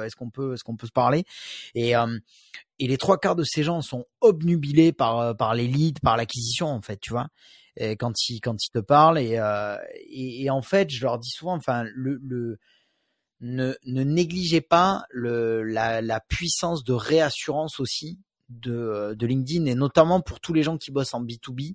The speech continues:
tu vois, j'ai des startups en B two B qui viennent me voir et je leur dis, « Mais attendez, justement, vous avez déjà fait un, vous, vous avez déjà un peu fait vos preuves, sorti un M V P, vous avez un premier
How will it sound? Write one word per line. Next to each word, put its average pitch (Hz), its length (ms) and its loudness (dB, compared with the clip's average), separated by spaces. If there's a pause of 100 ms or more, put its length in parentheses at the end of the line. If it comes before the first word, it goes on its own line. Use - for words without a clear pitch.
(120)
tu - 120 -12
vois, 113 300 0
j'ai 110 100 -10
des 110 100 -10
startups 120 360 -6
en 123 100 -4
B 120 180 -8
two 135 80 -10
B 135 160 -6
qui 123 140 -8
viennent 117 160 -4
me 117 100 -4
voir 147 240 2 (380)
et 117 60 -2
je 113 80 -4
leur 127 120 4
dis, « 165 140 0
Mais 127 180 2
attendez, 135 320 -2
justement, 151 400 0
vous 117 140 0
avez 117 140 2
déjà 127 220 4
fait - 140 -4
un, 110 220 -2 (400)
vous, 120 160 -8
vous 120 140 -2
avez 117 180 2
déjà 131 480 4
un 113 80 0
peu 123 180 -2
fait - 140 -6
vos 113 160 -2
preuves, 143 320 4
sorti 131 340 -4
un 117 200 -2
M 117 100 -4
V 113 100 -8
P, 151 140 -6
vous 131 100 -2
avez 113 140 2
un 113 100 0
premier 123 380 -2